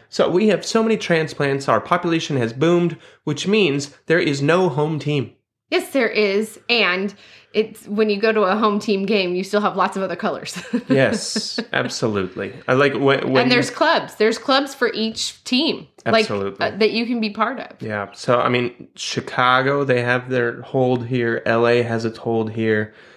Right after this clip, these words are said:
Speaker 1: Uh, there's so many places and teams who have a really good, uh, uh, fan base here.
Speaker 2: Mm-hmm.
Speaker 1: And Seattle has a very good fan base here. I don't know why.
Speaker 2: <laughs>
Speaker 1: Probably because they were successful in a time when the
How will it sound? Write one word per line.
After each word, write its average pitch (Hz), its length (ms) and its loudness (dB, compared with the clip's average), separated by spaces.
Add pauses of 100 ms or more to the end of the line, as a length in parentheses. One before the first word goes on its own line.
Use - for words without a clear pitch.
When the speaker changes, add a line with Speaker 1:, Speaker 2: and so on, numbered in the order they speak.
(180)
Speaker 1:
Uh, 101 140 0
there's 135 260 2
so 147 140 2
many 104 360 2 (280)
places 107 560 0
and 98 180 -4
teams 98 720 -4
who 113 80 0
have 98 240 2
a 104 60 0
really 113 460 2
good, 101 340 0 (480)
uh, 90 360 -2 (300)
uh, 104 200 2 (180)
fan 90 500 0
base 80 300 -6
here. 80 300 -6
Speaker 2:
Mm-hmm. - 240 -8
Speaker 1:
And 90 100 0
Seattle 107 400 2
has 101 200 0
a 117 60 -6
very 101 460 2
good 90 260 -4
fan 90 400 -2
base 87 240 -4
here. 90 240 -4
I 87 60 0
don't 82 220 -6
know 95 160 -4
why. - 180 -16 (560)
Speaker 2:
<laughs> - 840 -6
Speaker 1:
Probably 110 260 2
because 113 320 -2
they - 100 0
were 120 80 2
successful - 720 -2 (140)
in 113 120 2
a 104 60 4
time 101 380 0
when 98 220 2
the 95 140 -2